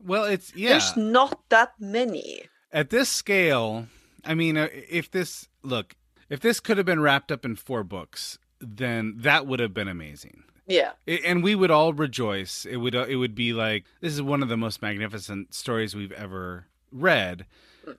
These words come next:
Speaker 1: And the fact that we're getting more should be also joyous, you know, be like, "It's not done yet." Like, I, I, 'cause a lot of times what'll happen is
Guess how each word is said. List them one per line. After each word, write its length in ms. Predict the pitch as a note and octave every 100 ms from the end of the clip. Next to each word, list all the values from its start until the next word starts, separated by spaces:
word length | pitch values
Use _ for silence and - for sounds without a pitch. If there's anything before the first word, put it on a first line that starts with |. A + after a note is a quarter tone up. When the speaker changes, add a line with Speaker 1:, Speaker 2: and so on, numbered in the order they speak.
| _ -
Speaker 1:
And 380 | D#3+ D#3 C#3+ C3+
the 80 | D3
fact 280 | D#3+ D#3+
that 120 | - C3+
we're 140 | C#3
getting 360 | G#2+ B2+ B2 B2 F3+
more 640 | B3 C#4+ F3 B2 G#2+ A2+ -
should 480 | C#3+ - - B3 G3
be 180 | F#3 E3+
also 440 | C3 G#3 G#3 F#3
joyous, 680 | C#3+ A#2 A2+ F2 D#2+ - -
you 100 | B2+
know, 140 | B2
be 140 | C3 C3
like, 240 | B2 - C3 -
"It's 180 | - -
not 220 | F3 D3
done 200 | F3+ F#3
yet." 300 | D3+ G#2+ -
Like, 160 | B2+
I, 160 | D3 D3
I, 240 | - C#3 C3 -
'cause 180 | G3 F#3
a 180 | G3
lot 200 | G#3 B3
of 80 | C#4
times 240 | G#3 F3+ D3+ -
what'll 320 | D#3 D3+ D3
happen 340 | C3+ D3 C#3+ A#2
is 340 | A2+ G#2 -